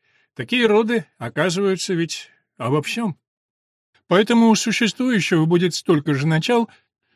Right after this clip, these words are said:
сколько есть первых родов, так что и сущее, и единое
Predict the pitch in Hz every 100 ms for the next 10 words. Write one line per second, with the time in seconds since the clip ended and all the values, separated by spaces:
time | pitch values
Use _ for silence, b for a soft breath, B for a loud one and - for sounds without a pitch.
0 | _ _ - - 247 226 208 165 196 -
1 | - 196 190 185 - 185 175 131 107 -
2 | 165 - 156 156 165 143 - 196 - 139
3 | 117 120 131 120 113 151 220 254